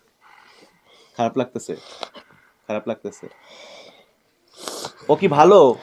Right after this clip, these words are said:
ও ভালো? ভালো? ভালো? তো যে বউ কষ্ট করে, কাজ নাই? কাজ দেয় না কেউ? কাজ দেয় না। মানে ইশারায় কথা বলতে পারে।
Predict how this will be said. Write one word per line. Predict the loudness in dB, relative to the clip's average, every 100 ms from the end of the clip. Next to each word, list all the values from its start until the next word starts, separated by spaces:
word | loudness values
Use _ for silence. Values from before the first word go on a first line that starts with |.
| -6
ও | -4
ভালো? | 0 2 4 2 -6 -20 -20 _ _ _ _ _
ভালো? | -4 2 2 2 -6 _ _ _ _ _ -8
ভালো? | -2 0 0 -2 _ _ _ _ _ _ _ _ _ _ _ _ _ _ _ _ _ _ _ _ -12
তো |
যে | -10
বউ | -2 -2 0
কষ্ট | -4 -4
করে, | -4 -4
কাজ | -2 -4 -4
নাই? | -6 -8 -8 -18 _ _ _ _ _ _
কাজ | -2 0
দেয় | 2 2
না | 2
কেউ? | 0 -2 -2 -14 _ _ _ _
কাজ | -4 -4
দেয় | -2 -4
না। | -6 -12 _ _ _ _ _ _ _ _ _ _ _ _ -8
মানে | -6
ইশারায় | -4 -2 0 2
কথা | 0 -4
বলতে | -6 -6 -8
পারে। | -10